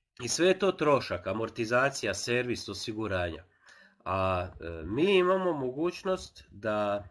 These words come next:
putujemo sa ovim transportnim jedinicama, bilo onako intimnije u jednom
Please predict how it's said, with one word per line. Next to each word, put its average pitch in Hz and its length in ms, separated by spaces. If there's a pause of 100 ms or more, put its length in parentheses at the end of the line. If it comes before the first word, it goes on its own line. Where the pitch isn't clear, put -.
(160)
putujemo 147 840
sa 98 560 (100)
ovim 101 520 (120)
transportnim 117 680
jedinicama, 131 840 (580)
bilo 127 600 (380)
onako 92 640 (180)
intimnije 131 920
u 92 120
jednom 95 340